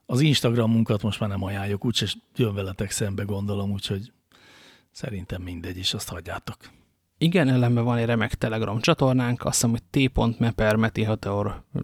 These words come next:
Speaker 2: címmel lehet belépni oda.
Speaker 1: Igen.
Speaker 2: Ö, olyan szinten eklektikus, hogy, ö,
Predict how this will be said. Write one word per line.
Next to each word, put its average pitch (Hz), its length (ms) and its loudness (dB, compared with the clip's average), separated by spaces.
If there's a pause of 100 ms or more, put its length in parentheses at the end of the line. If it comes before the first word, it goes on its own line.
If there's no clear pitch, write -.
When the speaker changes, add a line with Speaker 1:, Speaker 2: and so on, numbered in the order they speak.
(240)
Speaker 2:
címmel 120 360 4
lehet 113 260 0
belépni 117 400 2
oda. 139 280 4 (180)
Speaker 1:
Igen. 107 320 -2 (600)
Speaker 2:
Ö, 123 400 2 (600)
olyan 131 460 6
szinten 120 420 -2
eklektikus, 120 720 0
hogy, 110 240 0
ö, 113 340 4